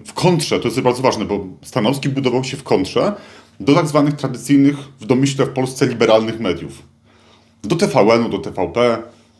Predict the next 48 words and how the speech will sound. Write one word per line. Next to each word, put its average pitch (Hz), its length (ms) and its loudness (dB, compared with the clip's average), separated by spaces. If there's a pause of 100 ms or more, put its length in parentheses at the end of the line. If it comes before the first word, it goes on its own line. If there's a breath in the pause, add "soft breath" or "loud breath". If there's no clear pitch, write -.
(160)
do 156 160 2
Gazety 139 260 4
Wyborczej, 120 600 -2
do 90 120 -2
Onetu, 127 400 0
do 104 80 -2
w 107 40 -2
ogóle 113 180 0
całej 110 220 0
grupy 117 320 -2
Agory, 127 500 2 (880 loud breath)
do, 117 500 2 (440)
y, 98 40 -6
Faktu, 139 480 0
Superekspresu. 147 680 -2
No, 151 80 0
można 165 340 2
tak - 300 -2
naprawdę 139 240 2
wszystko 139 280 -4
pod 143 200 -8
to 143 80 -2
podpiąć, 139 400 -2
co - 120 -10
się 117 120 -4
Stanowskiemu 113 500 -4
nie 104 80 -6
podobało 110 480 0
i 113 60 -6
nie 113 80 -6
podobało 113 400 -2
się 110 220 0 (460 loud breath)
ludziom 117 460 0
o 104 100 0
poglądach 104 480 -4
bardziej 104 260 -2
antysystemowych 117 600 -2
czy - 100 -8
bardziej 107 320 0
konserwatywnych, 107 720 -4
bo 98 220 -4
nie 147 100 2
wiem, 139 80 4
czy 139 80 -4
Stanowski 117 360 -6
jest 107 80 -6
antysystemowcem, 107 800 -6
tak 104 120 -6